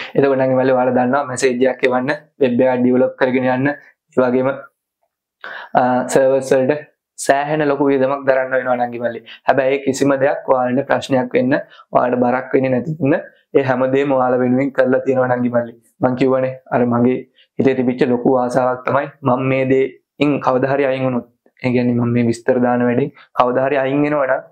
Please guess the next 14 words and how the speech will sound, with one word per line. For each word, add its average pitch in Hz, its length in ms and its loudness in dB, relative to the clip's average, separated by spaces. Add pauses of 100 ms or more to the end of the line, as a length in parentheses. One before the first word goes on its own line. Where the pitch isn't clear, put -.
(160)
අයින් 131 200 2
වෙන්නේ 127 300 0 (340)
අනිවාර්යෙන් 127 520 0
කිසිම 131 300 0
නංගි 123 300 0
කෙනෙක්ට 127 280 0
මල්ලි 123 220 0
කෙනෙක්ට 123 360 -12 (340)
මේ 131 260 2
දේවල් 135 360 2
වලින් 139 220 0 (200)
ප්‍රශ්නයක් 143 720 -2
එන 139 120 0
එක 135 220 0